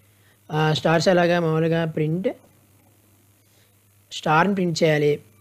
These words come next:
తర్వాత gap రావాలి. ఓకే, ఎన్ని ఉండాలి అలాంటివి, ఒక్క రోకి ఒక extra అం-, అంటే ఏదైతే row number ఉందో దానికి ఒకటి యాడ్ చేసినట్టు ఉండాలి కదా. So I plus one.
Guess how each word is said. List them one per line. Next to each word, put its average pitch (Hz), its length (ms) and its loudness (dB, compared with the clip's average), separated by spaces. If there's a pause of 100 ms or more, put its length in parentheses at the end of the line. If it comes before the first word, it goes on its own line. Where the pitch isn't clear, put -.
(320)
తర్వాత 190 260 2
gap 175 360 2
రావాలి. 147 480 -2 (200)
ఓకే, 208 380 0
ఎన్ని 185 160 -2
ఉండాలి 208 180 4
అలాంటివి, 202 460 2 (1080)
ఒక్క 190 140 2
రోకి 202 300 6
ఒక 247 200 2
extra 185 500 2
అం-, 185 120 0 (180)
అంటే 180 160 0
ఏదైతే 208 240 6
row 208 100 6
number 214 220 2
ఉందో 202 220 4
దానికి 247 220 4
ఒకటి 220 140 4
యాడ్ 202 260 6
చేసినట్టు 208 320 2
ఉండాలి 196 180 4
కదా. 156 240 2 (460)
So 165 240 6
I 160 60 -4
plus 226 280 2
one. 156 200 -2